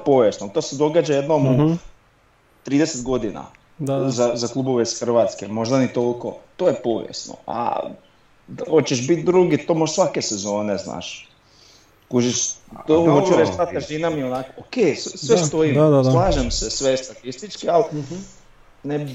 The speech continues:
Speaker 1: ne, ne bi onak to-, toliko sad patio.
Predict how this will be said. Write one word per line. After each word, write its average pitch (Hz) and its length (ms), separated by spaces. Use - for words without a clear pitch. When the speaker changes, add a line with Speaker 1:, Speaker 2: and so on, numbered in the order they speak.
Speaker 1:
ne, 143 560
ne 139 200
bi 135 120
onak 127 400
to-, 120 340
toliko 127 520
sad - 320
patio. 98 600